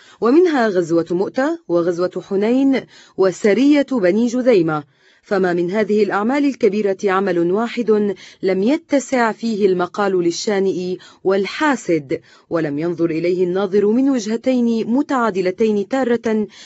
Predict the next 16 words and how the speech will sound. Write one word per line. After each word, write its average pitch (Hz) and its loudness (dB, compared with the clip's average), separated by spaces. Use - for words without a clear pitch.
إلى 165 0
جانب 185 0
العذر 214 2
وتارة 226 -2
إلى 190 0
جانب 180 -2
الملام. 196 0
ولو 180 2
أنه 185 2
رضي 214 2
الله 196 -2
عنه 220 2
قضى 226 2
نحبه 233 -2
في - -6
السنة 254 -2